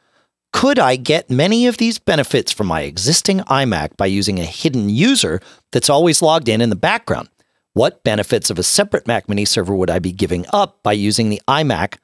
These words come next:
for many of these tasks? So as soon as I saw this question, I knew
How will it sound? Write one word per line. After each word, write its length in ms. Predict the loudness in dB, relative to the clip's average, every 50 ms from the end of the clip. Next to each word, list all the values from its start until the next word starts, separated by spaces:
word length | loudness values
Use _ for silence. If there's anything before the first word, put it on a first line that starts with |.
| _ _ -6
for 80 | -2 0
many 260 | 0 0 0 -2 -2
of 120 | -4 -4 -6
these 180 | -6 -4 -4
tasks? 560 | -4 -2 -2 0 0 0 -2 -4 -6 -8 -10 -14 _ _ _ _ _ _ _ -8
So 340 | -2 0 0 0 0 -2 -8 _ _ _ _ _ _ _ _ _ _ _ _ _ _ _ -6
as 80 | -2 0
soon 160 | 2 2 2
as 100 | 2 2
I 60 | 2
saw 180 | 2 2 2 2
this 160 | 2 0 0
question, 380 | 0 0 0 0 0 -2 -2 -2
I 100 | -2 0
knew 480 | 2 2 2 2 2 0 -2 -6 -12